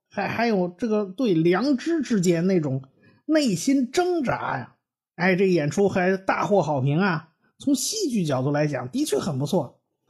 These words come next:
但他这个戏剧讲的未必就是真实的历史，因为那段历史已经陷入了那种罗生门的状态了，因为双方，双方说法实在差距太大，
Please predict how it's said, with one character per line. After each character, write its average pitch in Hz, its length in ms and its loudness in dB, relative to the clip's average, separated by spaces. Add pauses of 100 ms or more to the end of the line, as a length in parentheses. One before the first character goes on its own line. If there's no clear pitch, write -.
(160)
但 202 400 0
他 247 520 -2
这 240 140 0
个 180 140 2
戏 269 360 0
剧 269 240 0
讲 110 360 -8
的 123 160 -4
未 196 260 2
必 175 260 -2
就 143 240 -2
是 127 240 -6
真 202 400 0
实 123 240 -6
的 143 140 -2
历 156 200 2
史， - 320 -12 (640)
因 262 120 2
为 294 100 4
那 311 160 2
段 262 220 4
历 262 120 2
史 160 380 -2
已 131 180 -4
经 202 160 2
陷 247 260 0
入 214 380 2
了 151 80 2
那 180 180 2
种 127 200 0
罗 151 280 4
生 311 220 0
门 208 160 2
的 277 80 0
状 254 240 -4
态 151 180 -2
了， 110 200 -8
因 226 80 2
为 269 40 4
双 285 220 0
方， 262 340 -4
双 285 220 -2
方 285 140 2
说 - 500 -4
法 - 160 -6
实 202 180 -4
在 269 140 0
差 - 160 -4
距 170 100 -2
太 160 140 -2
大， 127 240 -6